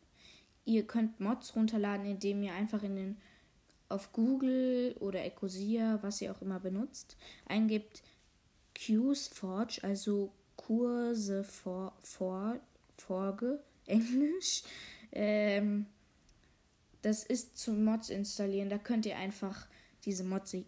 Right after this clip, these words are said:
euch herunterladen. Also die erste Mod ist Pixelmon, das ist sozusagen Minecraft, aber es gibt Pokémon und diese kann man reiten, fangen, gegen andere Pokémon kämpfen lassen.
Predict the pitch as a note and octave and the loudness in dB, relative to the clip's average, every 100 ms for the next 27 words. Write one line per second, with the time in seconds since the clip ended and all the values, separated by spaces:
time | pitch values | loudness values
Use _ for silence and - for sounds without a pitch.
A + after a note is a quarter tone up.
0 | - F#3 F#3 - F#3 F3+ F3+ F3+ E3+ F3 | -6 -6 -4 -4 -4 -4 -6 -8 -10 -10
1 | F3 F#3 F#3 - - - - - - - | -12 -14 -16 -20 -20 -20 -20 -20 -20 -20
2 | - - - - G#3 - F#3+ G3 - G#3+ | -20 -20 -18 -2 -2 -2 -6 -8 -2 0
3 | B3+ - G#3+ G3+ A3 - G#3+ - - C4 | 0 0 0 0 -4 -8 -12 -14 -6 -6
4 | - - C4+ C4+ C4 C#4 C#4+ A3 A3 A3 | -4 -2 0 2 4 4 2 0 -2 -6
5 | - - G#3 - G#3 F#3+ F#3 F#3 F3+ F#3+ | -6 -4 -6 -6 -6 -6 -4 -6 -6 -4
6 | A3 A3+ G#3 G3+ D4 E4 - - - - | -4 -4 -4 -2 -4 -6 -20 -20 -20 -20
7 | - - G#3 G#3 - A#3 - - A3 _ | -20 -8 -6 -6 -6 -6 -6 -6 -10 _
8 | - - - - - A#3+ C#4 - - G3 | -14 -14 -14 -8 2 4 2 -2 -4 -2
9 | F#3 F3+ F#3 G3+ C4 D4+ - - G#3+ A3 | -2 -6 -4 -2 0 0 -4 -4 2 4
10 | A3 - - - - - - _ G#3+ A3 | 2 -4 -20 -20 -20 -20 -20 _ 2 2
11 | A3 - F#3 F#3 F#3 F#3 G#3 A#3+ A#3 - | 0 -4 -6 -4 -6 -2 0 2 0 0
12 | A3 G#3+ G#3 G#3 G3+ - G3+ G#3 G3+ G3+ | 4 4 4 2 -2 -6 -2 0 0 0
13 | G3 F#3+ F#3 F3+ G#3 G#3 G3+ - G#3 G3 | -2 -2 -4 -2 0 0 -2 -2 -2 -2
14 | - G3+ F#3+ F#3+ - G3 G3+ G3+ G3 F#3+ | -4 -4 -2 -6 -4 -2 -2 -4 -4 -4
15 | F#3 F3+ - F#3 | -4 -8 -10 -10